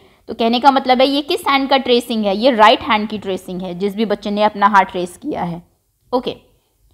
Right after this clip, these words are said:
next is the hand which fits on the, uh,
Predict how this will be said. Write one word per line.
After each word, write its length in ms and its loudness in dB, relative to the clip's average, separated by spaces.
next 220 0
is 280 0
the 60 8
hand 160 6
which 240 -4
fits 540 -6
on 240 6
the, 180 0
uh, 180 6